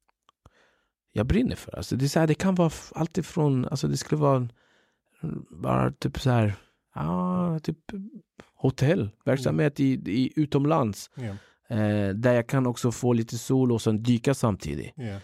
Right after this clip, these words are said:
Speaker 1: Eh, eller jag gillar också lite kläder. Du, du gillar ju kläder. Du,
Speaker 2: Ja.
Speaker 1: du har ju eget, liksom, och,
Speaker 2: Ja.
Speaker 1: och, och det är någonting du brinner för.
Speaker 2: Ja.
Speaker 1: Och jag tror ändå att om du fortsätter driva det där och visar så här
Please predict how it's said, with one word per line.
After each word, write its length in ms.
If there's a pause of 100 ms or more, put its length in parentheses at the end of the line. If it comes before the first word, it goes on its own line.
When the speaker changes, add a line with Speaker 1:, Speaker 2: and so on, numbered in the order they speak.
(440)
Speaker 1:
Eh, 480 (240)
eller 440 (1400)
jag 200
gillar 320
också 220
lite 220
kläder. 460
Du, 240
du 140
gillar 200
ju 80
kläder. 300
Du, 80
Speaker 2:
Ja. 220
Speaker 1:
du 120
har 80
ju 140
eget, 320
liksom, 320
och, 60
Speaker 2:
Ja. 80 (260)
Speaker 1:
och, 140
och 100
det 100
är 40
någonting 260
du 100
brinner 280
för. 280
Speaker 2:
Ja. 160 (220)
Speaker 1:
Och 220
jag 120
tror 260
ändå 200
att 160
om 200
du 260 (320)
fortsätter 600
driva 360
det 140
där 280 (600)
och 200
visar 380
så 120
här 180